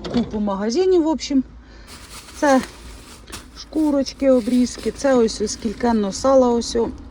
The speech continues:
<clears throat> взяла багато, бо щоб закатати у банки. М'ясо, вермишель, це, е, м'ясо, щоб для вермишелі, зараз по-бистренькому вермишельку зварю, м'язком зажарю, вкуснямба буде.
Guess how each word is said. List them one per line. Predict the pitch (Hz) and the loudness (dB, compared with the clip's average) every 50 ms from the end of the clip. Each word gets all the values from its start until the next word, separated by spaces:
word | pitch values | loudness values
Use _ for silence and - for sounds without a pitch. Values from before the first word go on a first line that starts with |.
| - - - | -18 -12 -6
<clears throat> | 190 220 214 185 - - | -4 -4 -4 -4 -8 -12
взяла | - 196 190 214 220 220 214 208 202 - - - - - - - - - - | -12 -8 -6 -4 -2 -2 -4 -4 -6 -10 -16 -20 -20 -20 -20 -20 -20 -16 -8
багато, | - 208 226 214 220 214 208 - 214 208 196 - - - - - - | -4 -2 0 2 2 0 0 0 -4 -6 -6 -8 -14 -18 -20 -12 -8
бо | - 220 214 214 214 208 202 196 190 190 170 - - - - - - - - - - | -6 -2 0 2 2 2 2 0 -2 -2 -4 -6 -8 -10 -12 -16 -20 -20 -20 -16 -10
щоб | - - 330 247 | -4 -2 0 2
закатати | 214 233 226 - 214 208 - 214 196 - - - - | 2 2 2 2 -2 0 2 0 0 0 -4 -8 -8
у | 196 | -2
банки. | 180 185 185 190 196 - - 202 190 - - - - - - - - - - - - - - - - - - - - - - - - - - - | 0 2 2 2 0 -4 -6 -8 -10 -10 -12 -16 -16 -16 -16 -16 -14 -14 -14 -14 -16 -16 -18 -18 -20 -20 -20 -20 -20 -20 -20 -20 -20 -18 -12 -8
М'ясо, | 233 220 240 247 254 247 247 247 - - 240 233 233 233 - - - - | -4 -2 0 2 2 2 2 0 -2 -6 -6 -6 -6 -6 -8 -12 -14 -12
вермишель, | - 208 214 214 202 202 208 208 - - - 226 226 226 226 233 233 226 226 - - - - - | -6 -4 -2 -2 0 -2 -2 -4 -4 -4 -2 0 0 2 2 2 0 -2 -6 -10 -16 -20 -20 -10
це, | - 214 214 202 202 196 - - - - - - - - - - - - - - | -6 -4 -2 -2 -2 -4 -8 -14 -20 -20 -20 -20 -20 -20 -20 -20 -20 -20 -16 -12
е, | - 175 185 180 180 180 180 | -8 -6 -4 -4 -4 -4 -4
м'ясо, | 185 196 185 170 170 - - 170 | -4 -4 -4 -4 -6 -6 -10 -12
щоб | - - 180 - - - | -12 -12 -12 -14 -14 -14
для | 160 - 170 175 | -8 -6 -4 -4
вермишелі, | 165 170 165 175 170 165 - 185 165 160 156 | -2 -4 -4 -4 -6 -4 -4 -4 -6 -4 -6
зараз | 143 165 160 165 - | -6 -8 -8 -8 -8
по-бистренькому | - 175 156 - 170 - - - 170 156 - 151 165 160 | -10 -10 -10 -10 -10 -10 -10 -10 -10 -8 -6 -6 -4 -4
вермишельку | 147 160 156 160 160 156 - 170 156 147 - 165 | -4 -4 -6 -6 -6 -6 -8 -10 -10 -10 -12 -14
зварю, | 143 156 175 180 196 208 202 185 | -6 -4 -2 -2 -2 -2 -2 -4
м'язком | 165 156 156 151 - - 170 165 147 | -6 -6 -8 -10 -10 -10 -10 -8 -8
зажарю, | 160 170 156 180 175 165 156 151 | -8 -8 -6 -4 -4 -4 -6 -8
вкуснямба | - - - 165 - - 165 165 165 151 160 | -12 -14 -14 -12 -8 -6 -6 -6 -6 -6 -8
буде. | 151 143 147 147 160 | -8 -8 -10 -10 -10